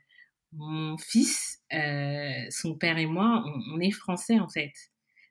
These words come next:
Donc lui, il a encore moins le rapport à l'Afrique et à l'ailleurs. Et comment, comment je fais en fait pour le faire grandir, euh,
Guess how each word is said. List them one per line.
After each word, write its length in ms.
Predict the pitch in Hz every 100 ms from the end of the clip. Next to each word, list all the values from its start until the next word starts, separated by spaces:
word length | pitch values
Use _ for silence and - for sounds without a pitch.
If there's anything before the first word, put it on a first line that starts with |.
| -
Donc 220 | 160 -
lui, 140 | 196 233
il 80 |
a 120 | 175 156
encore 280 | 160 165
moins 280 | 160 175 208
le 100 | 190
rapport 500 | 160 160 160 196 185
à 120 | 160 147
l'Afrique 580 | 147 - - 196 -
et 60 | 165
à 120 | 139
l'ailleurs. 560 | 143 147 147 185 226 - _ _ - -
Et 120 | 139 143
comment, 640 | - 180 180 190 226 - _ _
comment 280 | 180 180 208
je 120 | 220
fais 280 | - 208 226
en 120 | 185
fait 340 | - 151 - _
pour 140 | - 165
le 200 | 139 147 -
faire 160 | 170
grandir, 480 | 165 170 170 175 185 165
euh, 160 | 151